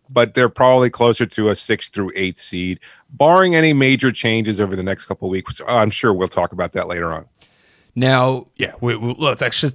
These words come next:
Speaker 2: let's talk about it now, because last year we know at the trade deadline they made moves to acquire Jay Crowder,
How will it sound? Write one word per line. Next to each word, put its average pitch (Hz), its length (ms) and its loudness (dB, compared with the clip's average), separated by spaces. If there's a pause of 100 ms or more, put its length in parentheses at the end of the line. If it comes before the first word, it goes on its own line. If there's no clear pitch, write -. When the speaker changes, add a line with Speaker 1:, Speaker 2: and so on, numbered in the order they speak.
Speaker 2:
let's 165 120 -2
talk 160 140 2
about 156 140 4
it 147 60 0
now, 156 120 2
because 101 240 -6
last 127 280 2
year 117 100 2
we 107 100 -2
know 104 160 0
at 104 80 0
the 104 80 -6
trade 101 240 -4
deadline 101 480 -4
they 95 140 -4
made 95 340 -2
moves 107 360 -2
to 98 160 -6
acquire 98 420 -2
Jay 95 240 -6
Crowder, 113 520 2